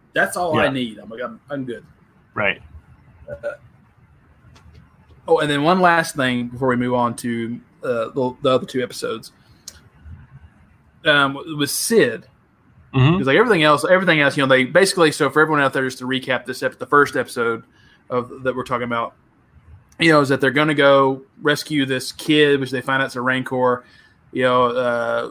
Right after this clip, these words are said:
Speaker 1: Omega gets the little gun, uh, they rescue Muchi, and that's it. But then when they get back to Sid, you know, like, of course, she gives them the money.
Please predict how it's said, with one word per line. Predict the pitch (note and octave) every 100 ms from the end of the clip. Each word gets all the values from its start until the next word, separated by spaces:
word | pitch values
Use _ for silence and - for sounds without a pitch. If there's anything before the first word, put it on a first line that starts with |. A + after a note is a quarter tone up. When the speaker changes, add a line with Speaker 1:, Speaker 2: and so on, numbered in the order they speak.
| -
Speaker 1:
Omega | C#3+ C#3 C3
gets | B2+ -
the | A#2+
little | B2 A#2 G#2+ A#2+
gun, | B2 E3+ E3+ D#3+ D#3 D3+ - _ C#3+
uh, | C3 B2+
they | B2 A#2+
rescue | C3+ - - C3+
Muchi, | C#3 C3+ C#3 B2+ B2 A#2+ _ _ - _ _
and | B2+ D3
that's | D#3 G#3+
it. | G3 C3+
But | D3
then | C#3+
when | C#3
they | C3+
get | C3+
back | B2+ C#3+ C#3+
to | C3
Sid, | - F3+ E3+ C3+ B2+ C3+
you | C#3+
know, | C3
like, | B2+ A#2+
of |
course, | C#3 C3
she | - B2
gives | - C#3 C#3
them | C#3 C3+ C3
the | C3
money. | C#3 D3+ D3 C#3+ C#3